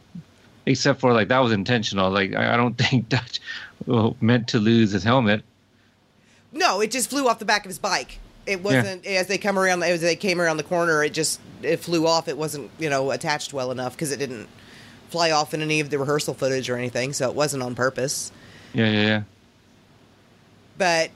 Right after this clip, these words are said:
Speaker 2: this was fantastic, guys. Um,
Speaker 1: Yeah,
Speaker 2: this was a
Speaker 1: probably
Speaker 2: great
Speaker 1: one of the
Speaker 2: game.
Speaker 1: longest ones. Absolutely. Yeah, yeah.
Speaker 2: Yeah.
Speaker 1: Everyone did an awesome job.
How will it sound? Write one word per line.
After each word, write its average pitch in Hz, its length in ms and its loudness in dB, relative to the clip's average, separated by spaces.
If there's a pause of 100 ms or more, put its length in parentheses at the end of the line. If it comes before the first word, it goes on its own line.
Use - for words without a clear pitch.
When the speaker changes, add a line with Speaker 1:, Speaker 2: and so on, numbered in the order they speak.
Speaker 2:
this 359 220 2
was 523 160 4
fantastic, 254 720 0
guys. 170 560 0
Um, 202 340 2
Speaker 1:
Yeah, 147 200 4 (160)
Speaker 2:
this 370 140 -10
was 381 120 -6
a 262 40 -2
Speaker 1:
probably 127 160 2
Speaker 2:
great 127 60 2
Speaker 1:
one 127 80 4
of 123 40 2
the 120 60 4
Speaker 2:
game. 117 100 4
Speaker 1:
longest 120 220 2
ones. 113 560 0
Absolutely. 110 640 2
Yeah, 98 220 0
yeah. 123 60 4 (340)
Speaker 2:
Yeah. 151 160 4
Speaker 1:
Everyone 117 240 2
did 113 200 2
an 107 120 2
awesome 110 360 2
job. 110 540 4